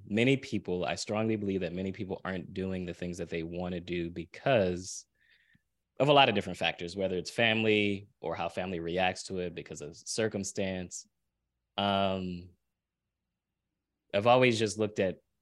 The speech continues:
playing the game that I wanna play, that I am responsible for playing the game that I wanna play,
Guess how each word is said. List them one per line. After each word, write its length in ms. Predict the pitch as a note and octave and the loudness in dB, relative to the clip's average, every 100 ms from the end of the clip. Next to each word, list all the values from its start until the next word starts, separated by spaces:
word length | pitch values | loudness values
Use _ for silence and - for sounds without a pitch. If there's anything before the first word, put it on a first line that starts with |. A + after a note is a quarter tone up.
| _ | _
playing 480 | - G#2+ G#2 A2 A2 | -10 -2 0 0 0
the 100 | F#2+ | -2
game 400 | F2+ F#2+ F#2+ F#2 | -4 -4 -4 -4
that 140 | F2 E2+ | -4 -2
I 120 | E2 | -2
wanna 260 | E2 D#2+ D#2 | -4 -8 -10
play, 400 | - B1 - G#2+ _ _ _ _ _ _ _ _ _ _ _ - | -14 -18 -18 -20 _ _ _ _ _ _ _ _ _ _ _ 0
that 120 | G2 | 4
I 100 | A2+ | 6
am 180 | A#2+ A2+ | 6 2
responsible 680 | F#2 - A2+ G#2+ G2+ F#2+ F2 | 0 -2 0 0 -2 -6 -6
for 120 | - | -8
playing 300 | - F2+ E2+ | -6 -6 -6
the 80 | E2 | -8
game 260 | D#2+ D2+ | -10 -10
that 120 | D2+ | -10
I 80 | - | -12
wanna 220 | - - | -14 -18
play, 340 | - - - | -18 -16 -16